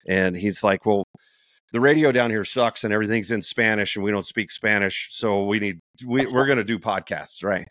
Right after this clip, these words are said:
<laughs> And so he put on a podcast and I was like, "Holy crap, what is this thing? Like, this is incredible. What a <laughs> great way to, like, share information and, and, and just,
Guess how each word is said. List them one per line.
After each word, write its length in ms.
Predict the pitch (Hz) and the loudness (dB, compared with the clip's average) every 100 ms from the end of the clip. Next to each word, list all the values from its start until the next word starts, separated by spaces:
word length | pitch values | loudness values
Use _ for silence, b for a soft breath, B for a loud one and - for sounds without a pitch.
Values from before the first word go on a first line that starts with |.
| B B B | B B B
<laughs> 880 | - - - 143 117 143 123 147 - | -2 0 0 -2 2 2 2 -4 -2
And 340 | 143 143 131 123 | 0 0 -2 2
so 300 | 151 135 B B | 4 4 B B
he 120 | 165 208 | -2 2
put 160 | 202 | 2
on 100 | 147 104 | 2 0
a 60 | |
podcast 580 | - 190 190 110 101 - | 0 0 0 0 -2 0
and 80 | 117 | 0
I 100 | 147 | 0
was 160 | 139 95 | -2 -6
like, 140 | 92 | -10
"Holy 320 | 156 208 117 | -4 -2 -2
crap, 340 | - 160 175 139 | -4 -2 0 2
what 160 | 185 | 4
is 160 | 170 95 | 2 2
this 220 | 156 - | 0 0
thing? 240 | - 82 - _ | -6 -10 -12 _
Like, 160 | 127 - | -2 0
this 200 | 175 - | 0 0
is 140 | 180 | -6
incredible. 600 | 127 101 - 180 262 151 - _ - 123 | -6 -8 -6 -6 -6 -8 -14 _ -14 -2
What 180 | 170 | 0
a 60 | 202 | 0
<laughs> 140 | 113 | 0
great 240 | 117 139 151 | 2 2 2
way 180 | 143 147 | 2 2
to, 80 | |
like, 200 | 123 95 | 0 -4
share 380 | - - 135 135 | -6 -2 0 0
information 720 | 127 127 107 117 120 135 120 110 | -4 -4 -2 0 0 2 2 2
and, 180 | 92 - b b b - | -2 -8 b b b -2
and, 360 | 110 101 98 - | 0 2 -2 -4
and 240 | 107 107 95 | -2 -2 0
just, 320 | 110 - | 0 -2